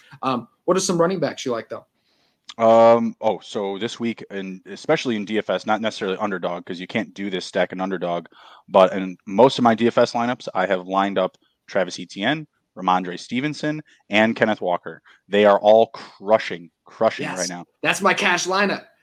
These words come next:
Speaker 1: That's my, uh, I, on, uh, on another site, that's my cash lineup. Uh, Kenneth Walker, Ramondre Stevenson, and, uh, Travis Etienne. Bam, bam,
Speaker 2: Money.
Speaker 1: bam.
Speaker 2: Money. It's gonna be. Those guys have all had, uh,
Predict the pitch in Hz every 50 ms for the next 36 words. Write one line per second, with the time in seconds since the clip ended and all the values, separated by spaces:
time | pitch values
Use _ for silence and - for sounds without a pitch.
0 | _ - 165 175 - 196 160 151 160 160 160 160 156 156 147 147 147 143 147 143
1 | 139 143 139 127 123 120 - - _ - 147 143 139 143 156 180 180 175 - -
2 | 151 135 131 127 - 147 147 - - 156 147 135 - 160 156 160 151 - 151 147
3 | 147 147 147 160 170 - _ _ _ _ _ _ _ _ _ _ _ _ _ _
4 | _ - 120 117 107 101 - - 170 185 190 190 170 165 160 160 - 165 165 156
5 | 139 135 135 143 151 160 160 156 160 170 160 151 - - 156 156 147 151 143 -
6 | - 151 147 147 147 - _ _ _ _ _ - 127 123 123 120 117 113 - -
7 | - - - 165 151 151 143 139 147 139 - - 139 120 107 101 - - 143 143
8 | 147 151 147 147 143 147 - 107 104 92 - - 131 135 127 120 113 - _ _
9 | _ - 131 143 104 107 107 95 87 - _ _ _ _ _ _ _ _ - -
10 | - - - 123 117 113 101 85 85 82 82 92 95 95 107 113 127 127 120 127
11 | 107 107 110 107 104 95 92 92 104 110 107 107 98 98 101 101 98 95 95 -
12 | - 98